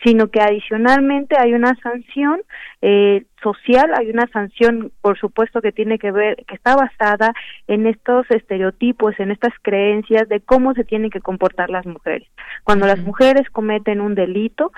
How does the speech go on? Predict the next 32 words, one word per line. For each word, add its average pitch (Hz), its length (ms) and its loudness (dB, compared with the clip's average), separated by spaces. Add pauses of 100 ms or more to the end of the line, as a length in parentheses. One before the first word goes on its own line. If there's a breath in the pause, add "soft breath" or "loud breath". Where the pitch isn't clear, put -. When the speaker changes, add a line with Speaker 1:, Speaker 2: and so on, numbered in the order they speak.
(220 loud breath)
Speaker 1:
es 220 160 6 (260 loud breath)
mayormente 233 960 2
reprochable, 175 1080 -2 (260 loud breath)
y 202 100 4
en 208 80 2
ese 240 200 2
sentido, 262 500 0
pues, 247 120 0
se 185 100 0
ve 196 140 2
reflejado 185 760 0
en 185 180 -8
las 185 200 -4
penas. 277 360 0 (360 loud breath)
Speaker 2:
Ujú. 185 140 -10
Speaker 1:
Quiero 359 200 4
mencionar 226 500 0
también 226 420 -2 (160)
que 196 320 0
a-, 180 320 -2
además 190 560 0
de 220 120 2
este 202 200 -6
estudio 196 420 -4
que, 170 440 -8
que 180 100 -10
se 175 120 -6
presenta 190 480 -2
o 208 40 -2
que 170 140 -6
informa 180 440 -4
Reinserta, 185 460 0